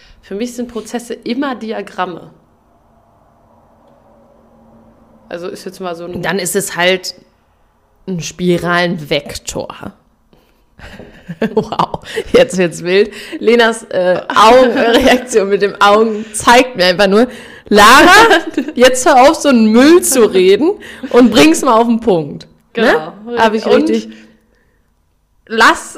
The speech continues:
Speaker 1: einfach die Finger von mathematischen <laughs> Vergleichen.
Speaker 2: Gut. Naja, ich sehe es als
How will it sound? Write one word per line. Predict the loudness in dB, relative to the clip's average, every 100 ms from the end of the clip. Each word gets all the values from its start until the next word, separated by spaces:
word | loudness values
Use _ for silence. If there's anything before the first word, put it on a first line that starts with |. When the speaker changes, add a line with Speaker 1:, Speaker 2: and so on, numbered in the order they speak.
| -4
Speaker 1:
einfach | -2 -2 -4 -8
die | -10
Finger | -10 -8 -4 -4
von | -2 0
mathematischen | 0 0 0 2 4 4 4 2 2 0 0
<laughs> |
Vergleichen. | -4 -2 -4 -4 -4 -4 -6 -12 -12 -12 -10 -12 -14 -20 -20 _ _ _ _ _ _ -20 -20 -20 -20 -8 -2
Speaker 2:
Gut. | 2 2 0 -12 -18 -20 -20 -20 _
Naja, | -4 0 0 -2 -2
ich | -2 0
sehe | -2
es | -2 0
als | 0 0